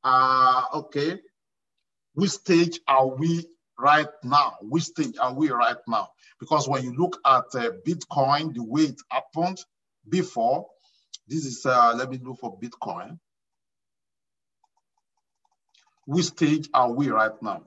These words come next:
Let me see. Come on, guys, I'm waiting, I'm waiting. Which stage are we right now?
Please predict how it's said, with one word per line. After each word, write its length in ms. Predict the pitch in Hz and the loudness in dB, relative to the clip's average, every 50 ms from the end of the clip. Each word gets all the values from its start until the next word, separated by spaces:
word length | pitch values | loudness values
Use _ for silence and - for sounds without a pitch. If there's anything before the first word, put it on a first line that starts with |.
| _ _ | _ _
Let 160 | 107 127 135 139 | -8 -6 -6 -4
me 80 | 139 | -6
see. 340 | 139 - - 127 110 95 - - _ _ _ _ _ _ _ _ _ _ _ _ _ - | -8 -8 -10 -12 -12 -12 -14 -18 _ _ _ _ _ _ _ _ _ _ _ _ _ 2
Come 140 | 160 160 170 | 4 4 6
on, 140 | 208 - 160 | 6 4 4
guys, 300 | 147 139 143 156 147 160 | 4 4 4 4 4 4
I'm 180 | 143 139 135 | 4 4 4
waiting, 420 | 131 160 190 190 - 175 165 170 170 | 4 4 4 4 4 2 2 4 4
I'm 200 | 147 143 143 143 | 4 4 4 2
waiting. 540 | 160 185 180 - 165 160 165 208 226 226 - _ _ _ _ _ _ _ _ _ _ _ _ _ _ _ _ _ _ _ _ _ _ _ _ _ _ _ _ _ _ _ _ _ _ _ _ _ _ _ _ _ _ _ _ _ _ _ _ _ _ _ _ _ _ _ _ _ _ _ _ _ _ _ _ | 2 2 2 4 4 4 4 2 0 -6 -8 _ _ _ _ _ _ _ _ _ _ _ _ _ _ _ _ _ _ _ _ _ _ _ _ _ _ _ _ _ _ _ _ _ _ _ _ _ _ _ _ _ _ _ _ _ _ _ _ _ _ _ _ _ _ _ _ _ _ _ _ _ _ _ _
Which 260 | - 147 165 202 190 | -6 -2 0 0 0
stage 440 | - - - - 170 175 170 170 - - | -2 -2 2 4 4 4 4 2 0 0
are 200 | - 139 135 135 | 2 2 2 4
we 300 | 135 143 165 156 127 113 | 4 4 4 4 4 2
right 440 | 110 117 131 135 135 135 135 - 127 | 0 2 4 4 4 4 0 -4 -4
now? 420 | 131 147 147 123 117 - - - | -2 -2 -2 -2 -4 -8 -12 -18